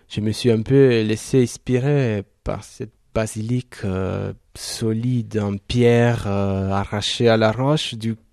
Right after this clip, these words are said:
coup, j'ai essayé de la musique plus ancienne.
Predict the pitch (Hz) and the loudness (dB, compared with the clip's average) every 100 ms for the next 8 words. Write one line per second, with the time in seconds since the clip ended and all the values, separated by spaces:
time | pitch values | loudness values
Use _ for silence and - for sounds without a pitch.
0 | - 160 175 160 143 - - - 113 113 | -6 2 4 4 0 -16 -20 -8 -2 4
1 | 127 127 123 - 127 - - 135 147 151 | 6 6 2 0 -4 -2 0 4 8 8
2 | 143 135 135 131 151 - - 143 131 127 | 8 6 4 4 0 -4 0 2 4 2
3 | - 127 110 101 87 | 0 2 4 2 -2